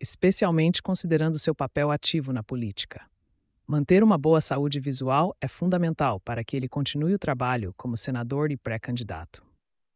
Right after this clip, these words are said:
Expectativas futuras. Com a recuperação das cirurgias oftalmológicas,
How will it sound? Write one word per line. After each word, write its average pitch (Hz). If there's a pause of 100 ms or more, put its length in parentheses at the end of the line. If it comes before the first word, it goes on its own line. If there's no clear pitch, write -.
(180)
Expectativas 185
futuras. - (240)
Com 202
a 226
recuperação 185
das 165
cirurgias 127
oftalmológicas, 117